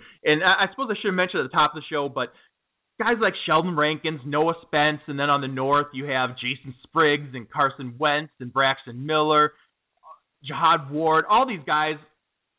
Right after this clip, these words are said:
I've talked about earlier in the week on past shows, previous reports, and, uh, they're still having good weeks, but I, in, in the interest of variety, I wanted to kind of feature some other prospects, so that's why I'm not talking about those guys today. Next up on the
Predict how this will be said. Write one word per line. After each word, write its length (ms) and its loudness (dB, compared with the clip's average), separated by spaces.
I've 180 -2
talked 220 0
about 160 -2
earlier 320 0
in 60 -8
the 60 -6
week 200 -6
on 120 -4
past 360 -2
shows, 200 -4
previous 260 -4
reports, 500 0
and, 120 -10
uh, 500 2
they're 220 2
still 180 0
having 260 0
good 200 -4
weeks, 320 -4
but 80 2
I, 360 0
in, 160 -8
in 120 -6
the 120 -4
interest 320 -4
of 140 -4
variety, 480 2
I 60 -2
wanted 240 -6
to 40 -16
kind 160 -6
of 60 -14
feature 340 -10
some 140 -6
other 160 -2
prospects, 500 -4
so 60 -8
that's 160 0
why 100 2
I'm 80 0
not 160 -4
talking 280 0
about 180 -10
those 240 -4
guys 160 -8
today. 220 -12
Next 220 0
up 100 4
on 80 2
the 80 -8